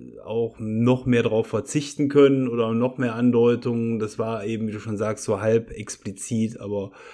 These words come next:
trotzdem in der Heftigkeit, ähm,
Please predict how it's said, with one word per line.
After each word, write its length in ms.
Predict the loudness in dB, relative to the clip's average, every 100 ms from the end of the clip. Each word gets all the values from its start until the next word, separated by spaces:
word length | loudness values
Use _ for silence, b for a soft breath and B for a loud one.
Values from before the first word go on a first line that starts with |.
| B B -6
trotzdem 720 | 0 0 2 4 4 2 -2
in 160 | -2 0
der 180 | 2 0
Heftigkeit, 960 | -2 -4 -6 -6 -2 0 2 2 -2
ähm, 420 | -6 -2 -2 -4